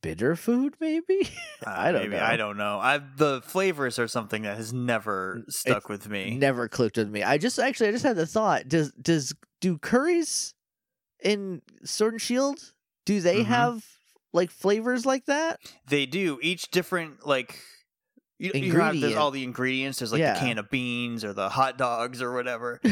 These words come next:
Speaker 1: Yeah, you
Speaker 2: Each,
Speaker 1: know, hot dog
Speaker 2: each
Speaker 1: curry.
Speaker 2: curry, <laughs> each curry that you make with one of those ingredients has a different version for each flavor that you, that's what it takes from the berries you put in.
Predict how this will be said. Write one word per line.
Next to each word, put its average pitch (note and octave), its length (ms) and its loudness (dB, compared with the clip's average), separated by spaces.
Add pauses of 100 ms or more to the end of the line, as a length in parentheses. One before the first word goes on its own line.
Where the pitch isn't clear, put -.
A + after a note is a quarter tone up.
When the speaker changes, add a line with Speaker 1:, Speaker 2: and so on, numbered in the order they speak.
(320)
Speaker 1:
Yeah, D#3 340 4
you A3+ 100 0
Speaker 2:
Each, C#4+ 60 2
Speaker 1:
know, F#3 140 6
hot C#3 300 2
dog D#3+ 240 4
Speaker 2:
each - 100 -6
Speaker 1:
curry. E3+ 680 2
Speaker 2:
curry, - 440 -6
<laughs> - 40 -10
each A#3 240 -2
curry G#3+ 300 0
that E3 160 -2
you D3+ 100 -2
make C#3+ 380 -2
with C3+ 440 -4 (300)
one D#3+ 160 4
of D3 40 -6
those C#3 160 0
ingredients C3 680 -4 (220)
has D#3 200 2
a C#3 60 -4
different B2+ 420 -2
version C#3 420 0
for - 160 -4
each B2 200 -6
flavor C#3 500 -2
that G#2+ 140 -6
you, A2 140 -10 (100)
that's A#2 380 -4
what B2+ 140 0
it A2+ 120 -10
takes A#2+ 240 -4
from G#2+ 200 -8
the G2 80 -6
berries A#2+ 480 -4
you G2+ 100 -10
put - 200 -10
in. - 280 -14